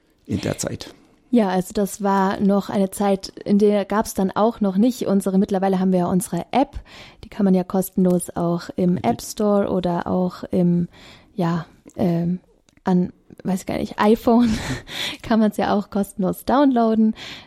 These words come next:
Speaker 2: Das geht ja mittlerweile auch. Und Sie sind wirklich aktiv gewesen in einer Zeit D A B Plus, so zweitausendzehn, der Anfang. Aber jetzt, ähm, meine nächste Frage, das war ja weit bevor's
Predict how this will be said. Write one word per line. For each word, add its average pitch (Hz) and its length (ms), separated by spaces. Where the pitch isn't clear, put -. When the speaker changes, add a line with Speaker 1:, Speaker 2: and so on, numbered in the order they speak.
Speaker 2:
Das - 240
geht 185 160
ja 185 100
mittlerweile 180 540
auch. 190 320
Und 190 220
Sie 302 240
sind 247 180
wirklich 254 260
aktiv 320 440
gewesen 240 420
in 220 80
einer 202 220
Zeit - 420
D 202 120
A 185 60
B 180 120
Plus, 294 320
so 226 100
zweitausendzehn, 196 800
der 202 160
Anfang. 302 440
Aber 208 160
jetzt, 214 320
ähm, 196 320
meine 202 220
nächste 208 300
Frage, 240 340
das - 220
war 226 100
ja 226 180
weit 226 520
bevor's 240 640